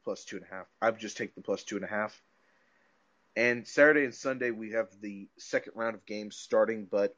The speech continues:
we're not gonna get into that till probably Saturday. So, anyways, though, but that was all for Keeping It two hundred,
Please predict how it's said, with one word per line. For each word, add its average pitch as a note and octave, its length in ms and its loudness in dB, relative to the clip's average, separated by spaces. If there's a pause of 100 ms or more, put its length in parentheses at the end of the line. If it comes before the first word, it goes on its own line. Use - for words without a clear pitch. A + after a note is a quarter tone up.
(120)
we're A2+ 120 0
not A2+ 200 0
gonna A2 120 -2
get G#2+ 200 -4
into - 200 -12
that G2+ 300 0 (540)
till G#2 680 -6 (580)
probably D#3+ 440 0
Saturday. - 520 -4 (600)
So, F#2+ 380 -2 (760)
anyways, D3 380 4
though, B2+ 120 0
but B2 180 -10
that D3+ 200 6
was C#3 160 -2
all F#3 160 2
for - 140 -10
Keeping - 320 -12
It A#2 120 -8
two - 240 -4
hundred, C#3 560 2